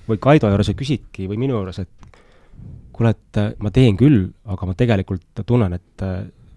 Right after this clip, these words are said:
ma olen kuidagi väga katki seest. Ja see ühiskond ei võta seda kuidagi vastu. Ja, ja ma ütlengi, miks me lõhume?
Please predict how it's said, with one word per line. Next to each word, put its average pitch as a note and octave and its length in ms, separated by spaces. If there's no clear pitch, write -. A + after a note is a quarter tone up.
ma G#2 80
olen G2 100
kuidagi G2+ 300
väga G#2+ 200
katki D3+ 320
seest. - 360
Ja F#2+ 40
see G#2+ 120
ühiskond A2 380
ei G#2+ 60
võta B2 240
seda F#2+ 180
kuidagi G#2+ 280
vastu. A2+ 400
Ja, G2 460
ja G2+ 120
ma G#2 120
ütlengi, G2+ 600
miks C3+ 200
me A#2+ 80
lõhume? A2+ 400